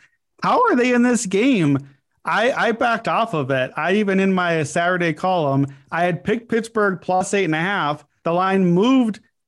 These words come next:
toward my favor, gave me more points by Saturday, and I chickened out because Pittsburgh was missing their top three cornerbacks this game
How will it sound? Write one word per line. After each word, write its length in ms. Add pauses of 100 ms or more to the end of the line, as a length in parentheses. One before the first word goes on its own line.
toward 420
my 220
favor, 420
gave 180
me 120
more 360
points 400
by 180
Saturday, 800 (380)
and 140
I 80
chickened 420
out 240
because 600 (280)
Pittsburgh 380
was 220
missing 280
their 120
top 260
three 320
cornerbacks 640
this 220
game 320